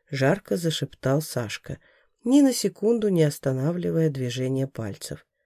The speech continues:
«А будет еще лучше». Инна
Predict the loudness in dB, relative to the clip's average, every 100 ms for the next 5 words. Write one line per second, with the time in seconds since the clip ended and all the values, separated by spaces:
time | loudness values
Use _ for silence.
0 | _ _ _ -10 -10 -10 -12 -8 -8 -8
1 | -12 -6 -2 0 -2 -4 -10 -12 -18 _
2 | _ _ _ _ _ _ _ -4 0 2
3 | 2 -2